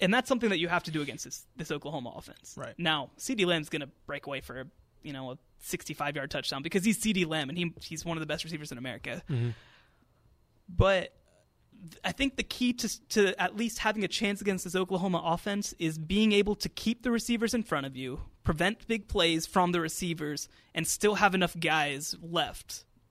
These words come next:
Speaker 1: to stop the run.
Speaker 2: Mm-hmm.
Speaker 1: Now, you're not gonna stop the run. This is Oklahoma. This is
Speaker 2: Right.
Speaker 1: the best, one of the best rushing offenses we've ever seen. But if you can, you know, if you can have four or five back there and be able to limit big plays,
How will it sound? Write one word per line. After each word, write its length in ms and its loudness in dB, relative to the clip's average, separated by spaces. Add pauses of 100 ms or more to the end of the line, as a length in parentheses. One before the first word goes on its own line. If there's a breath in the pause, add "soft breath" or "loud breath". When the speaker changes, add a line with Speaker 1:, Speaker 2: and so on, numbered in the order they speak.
(260)
Speaker 1:
to 600 2
stop 320 -2
the 80 -10
run. 220 -14 (240 soft breath)
Speaker 2:
Mm-hmm. 280 2
Speaker 1:
Now, 300 -2
you're 120 8
not 80 8
gonna 120 -2
stop 320 0
the 80 -6
run. 100 -8
This 120 -4
is 60 0
Oklahoma. 460 -4
This 140 -8
is 60 -2
Speaker 2:
Right. 60 4
Speaker 1:
the 80 4
best, 160 -6 (160)
one 140 -2
of 80 -4
the 40 -6
best 120 -6
rushing 240 -6
offenses 340 -10
we've 200 -4 (120)
ever 240 -6
seen. 340 -10 (640 loud breath)
But 340 4 (260)
if 140 -6
you 140 4
can, 460 2 (260)
you 100 2
know, 80 0
if 100 -6
you 120 2
can 140 4
have 580 4 (540 soft breath)
four 440 4
or 80 4
five 760 0 (400)
back 380 0
there 380 -2 (400)
and 160 2
be 140 8
able 180 6
to 120 -2
limit 400 2
big 200 0
plays, 600 -4